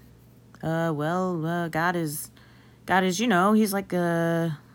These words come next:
the big guy in the sky. He's, he's God. Um, you know, I think he created everybody,"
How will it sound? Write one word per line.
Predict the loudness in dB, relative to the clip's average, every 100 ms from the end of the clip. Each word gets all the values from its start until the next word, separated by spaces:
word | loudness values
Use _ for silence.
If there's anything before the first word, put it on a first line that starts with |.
| -16
the | -4
big | -2
guy | 0 0
in | 0
the |
sky. | 0 0 0 0
He's, | -2 -4 -4
he's | -8 -8
God. | -2 2 2 0 -2
Um, | -2 0 -2 -4
you | -6
know, | -6 -4 -4
I | -4
think | -4 -6
he | -8
created | -6 -4 -4 -2 -4 -8 -14
everybody," | -10 -8 -6 -6 -8